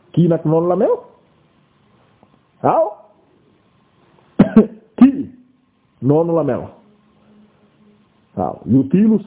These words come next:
safar ash'atha aghbar. Waaw. Allah. Hadith deux cent cinquante-deux. Waaw.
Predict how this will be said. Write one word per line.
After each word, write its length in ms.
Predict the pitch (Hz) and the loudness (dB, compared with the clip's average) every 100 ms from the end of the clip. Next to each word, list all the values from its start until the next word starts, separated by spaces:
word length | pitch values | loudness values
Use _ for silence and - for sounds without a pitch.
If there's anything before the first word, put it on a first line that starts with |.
| - | -6
safar 380 | 220 214 208 - _ _ _ _ _ _ _ - | -4 -4 -6 -12 _ _ _ _ _ _ _ -4
ash'atha 760 | 196 - 165 139 113 101 - - _ _ _ _ _ _ _ _ _ _ _ _ _ | -4 -4 -4 -2 -2 -6 -10 -18 _ _ _ _ _ _ _ _ _ _ _ _ _
aghbar. 640 | 127 107 92 - - - - - _ _ _ _ _ _ _ _ _ _ - _ _ | -4 -4 -2 -4 -6 -12 -14 -20 _ _ _ _ _ _ _ _ _ _ -20 _ _
Waaw. 260 | 104 85 60 - - _ _ _ _ _ _ _ _ _ _ _ - | -8 -6 -8 -14 -20 _ _ _ _ _ _ _ _ _ _ _ -16
Allah. 440 | 82 78 - - - _ _ _ _ _ _ _ _ _ _ _ _ _ _ _ - 92 113 117 123 | -10 -8 -10 -12 -20 _ _ _ _ _ _ _ _ _ _ _ _ _ _ _ -12 -4 -2 -2 -2
Hadith 340 | 139 147 139 135 | -2 -2 -2 0
deux 200 | 196 214 180 | 2 2 -2
cent 180 | 139 - | -6 -4
cinquante-deux. 600 | 127 110 117 98 76 65 - - - - - - - _ _ _ _ - - - - | -4 -4 -4 -4 -6 -8 -10 -20 -20 -20 -18 -18 -20 _ _ _ _ -20 -20 -12 -8
Waaw. 180 | 87 | -6